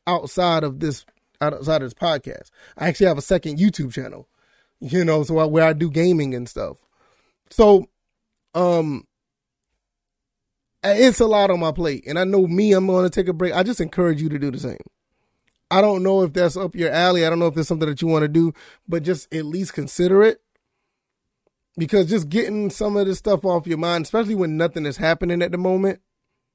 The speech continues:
it does help. You know, I think this weekend is gonna be pretty quiet for the Atlanta Falcons. I think they, they made enough noise for the week. There's nothing else they really need to be saying right now.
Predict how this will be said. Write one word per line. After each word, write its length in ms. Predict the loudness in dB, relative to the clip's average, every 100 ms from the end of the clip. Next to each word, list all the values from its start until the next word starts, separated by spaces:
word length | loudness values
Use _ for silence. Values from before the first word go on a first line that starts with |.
| _ _ _ _ _ -2
it 140 | 0
does 220 | 2 2
help. 280 | 2 -2 -4 _ _ _ _ _ _ _ _ _
You 180 | -8 -4
know, 80 | -2
I 80 |
think 240 | 0 0 0
this 120 | -2
weekend 340 | -2 -2 -2
is 40 | -2
gonna 140 | -4
be 60 | -4
pretty 220 | -4 -6
quiet 380 | -4 0 0 -2
for 80 | -4
the 60 |
Atlanta 260 | -4 -4 -4
Falcons. 380 | -2 -2 -4 -6
I 60 |
think 180 | -6 -4
they, 160 | -6 -6 -6
they 140 | -2 -2
made 180 | 0
enough 280 | -2 -2 -4
noise 380 | -4 0 0 0
for 120 | -2
the 60 | -2
week. 340 | -4 -6 -10 -20 -20 _
There's 300 | -4 -2 0
nothing 320 | 0 -2 0
else 140 | -2 0
they 120 | 0
really 220 | 2 0
need 140 | 0 0
to 60 |
be 120 | 0
saying 320 | 0 0 0 0
right 200 | 0 0
now. 300 | -2 -4